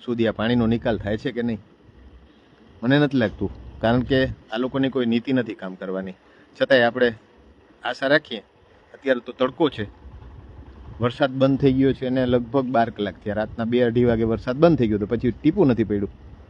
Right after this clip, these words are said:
ને અત્યારે તડકો છે તો પાણી ન રહેવું જોઈએ ને, છતાંય પાણી છે. બધી ગલીમાં આ રીતે પાણી છે જે એમ એસ સોસાયટીમાં. એટલે મિત્રો, વધુમાં વધુ આ લિંકને શેર કરો અને આ ફાકા ફોજદારી કરતા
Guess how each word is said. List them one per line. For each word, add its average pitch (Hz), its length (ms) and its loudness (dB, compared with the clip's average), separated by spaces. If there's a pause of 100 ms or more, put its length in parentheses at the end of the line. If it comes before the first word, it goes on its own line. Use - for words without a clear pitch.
ને 127 60 -2
અત્યારે 151 220 2
તડકો 165 320 2
છે 123 100 -2
તો 113 120 -2
પાણી 139 220 0
ન 139 80 4
રહેવું 156 320 4
જોઈએ 185 140 6
ને, 240 80 4 (1160)
છતાંય 127 160 2
પાણી 120 300 -2
છે. 123 220 -6 (760)
બધી 151 240 -2
ગલીમાં 113 340 -8
આ 101 40 -6
રીતે 101 240 -18
પાણી 104 160 -10
છે 101 160 -10
જે 104 100 -4
એમ 107 140 -4
એસ 101 60 -14
સોસાયટીમાં. 98 540 -12
એટલે 151 140 -2
મિત્રો, 180 300 4 (420)
વધુમાં 160 320 6
વધુ 156 140 4
આ 156 60 6
લિંકને 160 340 0
શેર 156 280 2
કરો 175 220 0 (720)
અને 143 440 -2 (960)
આ 131 60 -6
ફાકા 131 280 -4
ફોજદારી 139 460 -2
કરતા 139 440 -4